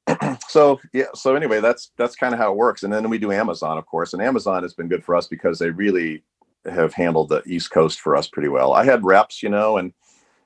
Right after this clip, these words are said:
and, um, reps, reps work pretty good for our stuff, but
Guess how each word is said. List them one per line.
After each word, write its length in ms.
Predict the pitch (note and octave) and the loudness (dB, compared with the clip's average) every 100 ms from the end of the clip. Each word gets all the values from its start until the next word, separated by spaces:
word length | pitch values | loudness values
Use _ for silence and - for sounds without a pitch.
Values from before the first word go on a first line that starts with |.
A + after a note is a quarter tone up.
| - | -8
and, 360 | F#2 F#2 F#2 | -4 -4 0
um, 420 | F2+ E2+ E2+ E2+ G2+ _ _ _ - | 2 2 0 -4 -14 _ _ _ -4
reps, 240 | G#3 - - | -4 -6 -2
reps 300 | C#3+ E3+ - | 0 0 -2
work 200 | E3 - | -6 -4
pretty 160 | F3 | -6
good 280 | E3 C#3+ D#3+ | 0 0 0
for 160 | - D#3+ | 0 0
our 80 | D#3+ | 0
stuff, 280 | - E3+ F3 | 0 -2 0
but 140 | C3 | -2